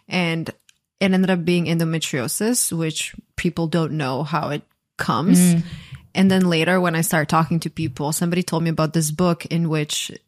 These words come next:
Speaker 1: basically the author was saying how when you have all these unexplained cysts in your body, that it's actually, you know, maybe trauma
Speaker 2: Build up.
Speaker 1: from a while ago, maybe stuff that I didn't process. And I believe that because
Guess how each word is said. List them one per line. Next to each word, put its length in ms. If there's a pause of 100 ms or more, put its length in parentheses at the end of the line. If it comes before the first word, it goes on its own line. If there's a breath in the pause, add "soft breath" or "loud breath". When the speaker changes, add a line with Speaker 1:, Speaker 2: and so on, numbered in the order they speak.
Speaker 1:
basically 420
the 240
author 360
was 140
saying 360
how 300
when 160
you 100
have 320
all 120
these 280
unexplained 800
cysts 520
in 120
your 100
body, 460 (340 loud breath)
that 140
it's 160
actually, 640 (300)
you 120
know, 100
maybe 240
trauma 380
Speaker 2:
Build 120
up. 60
Speaker 1:
from 380
a 100
while 640
ago, 420
maybe 240
stuff 440
that 100
I 100
didn't 300
process. 680
And 220
I 140
believe 440
that 200
because 340